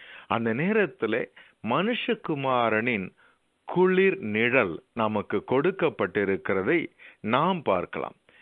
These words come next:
என்னுடைய குடும்ப வாழ்க்கையிலே நான் பார்த்திருக்கிறேன். வேதனையான நாட்கள் உண்டு, பயங்கரமான நாட்கள் உண்டு.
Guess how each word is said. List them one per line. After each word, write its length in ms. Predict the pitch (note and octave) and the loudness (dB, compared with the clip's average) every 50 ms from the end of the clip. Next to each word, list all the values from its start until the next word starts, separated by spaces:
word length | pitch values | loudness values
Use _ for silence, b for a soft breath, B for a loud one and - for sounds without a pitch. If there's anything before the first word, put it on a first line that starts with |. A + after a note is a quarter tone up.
| B B B | B B B
என்னுடைய 380 | C#3 E3 G3 G#3 G3 F#3 D3+ | 0 0 0 2 2 2 2
குடும்ப 420 | C3+ - C#3 B2+ C3 C3 C3 B2 A2 | 2 0 -2 -2 0 0 0 0 2
வாழ்க்கையிலே 640 | G2+ G2 F#2 F#2 F2+ - - G2 F#2+ F#2 G#2 C#3 | 2 2 0 -2 -2 -4 -2 -2 0 0 0 -2
நான் 240 | E3+ E3 C3+ G#2 F#2 - | 0 0 -2 -2 -2 -2
பார்த்திருக்கிறேன். 720 | G#2 G#2 G2 F#2+ - G#2+ F#2+ F#2+ F2 - F#2+ F2+ E2 E2+ | -2 -2 -2 -2 -4 -2 -2 -2 -2 -4 -4 -6 -6 -4
வேதனையான 720 | E2+ G#2+ B2+ C#3 C#3 C#3 C#3 C#3 C#3+ D3 E3+ F#3 F#3+ F3+ | -4 -4 -2 -2 -2 -2 -2 0 0 0 0 0 0 0
நாட்கள் 420 | D3 B2 A#2 A#2+ A#2 - - A#2+ G#2 | 0 0 0 0 -2 -2 -2 -2 0
உண்டு, 480 | F#2+ F#2+ G2+ G#2 F#2+ F#2 F2+ A2 A#2 _ _ b b b b b b b b b b | -2 -2 -2 -2 -2 -2 -2 -2 -4 _ _ b b b b b b b b b b
பயங்கரமான 800 | A2 B2 D3+ F3 F#3+ G3 F#3+ F3+ F3 E3+ E3+ E3+ F3 F#3+ G3 F#3+ | 2 2 2 2 2 0 0 0 0 0 0 0 0 0 0 0
நாட்கள் 420 | D#3+ C#3+ C3+ C3+ B2+ - - C3 | 2 2 0 0 -2 -2 -2 0
உண்டு. 480 | A2+ G#2+ A#2 C3 B2+ A2 G2+ G2 - - | 0 0 -2 -2 0 0 0 0 -2 -4